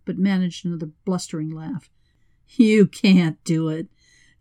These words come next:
You like it better when you send other people out to shed blood, Fisher. Hell, you use drones to keep your manicure clean.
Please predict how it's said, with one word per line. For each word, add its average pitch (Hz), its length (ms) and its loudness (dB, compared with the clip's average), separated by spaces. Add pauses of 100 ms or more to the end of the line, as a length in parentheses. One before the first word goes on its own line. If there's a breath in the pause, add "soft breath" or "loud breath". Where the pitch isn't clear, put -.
You 285 140 10
like 185 320 6
it 160 320 -4
better 202 320 2
when 170 180 2
you 208 160 4
send 185 300 0
other 180 180 -2
people 170 380 -2
out 240 240 -2
to - 80 -10
shed 156 420 -4
blood, 156 320 -6
Fisher. 185 480 -8 (760)
Hell, 185 500 0 (200)
you 240 140 6
use 202 420 6
drones 208 760 2
to 185 100 -10
keep - 280 -2
your 165 140 -2
manicure 165 640 -6
clean. 156 480 -8